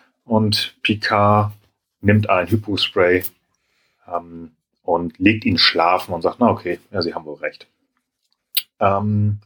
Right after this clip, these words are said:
er versucht dann irgendwo anders an Bord hinzukommen, wird aber von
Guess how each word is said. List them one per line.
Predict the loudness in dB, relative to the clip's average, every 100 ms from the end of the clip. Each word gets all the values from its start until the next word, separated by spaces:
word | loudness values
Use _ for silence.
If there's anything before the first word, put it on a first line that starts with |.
| _
er | 2 2
versucht | 2 4 4 4 2
dann | 2 4 2 2 -2 -8 2
irgendwo | 4 4 2
anders | 0 0 0 0 2
an | 2
Bord | 4 2
hinzukommen, | 2 2 2 0 0 0 -2 _ -20 _
wird | 2 2 4 2
aber | 2 4 4 4
von | 2 0 2 4 4 2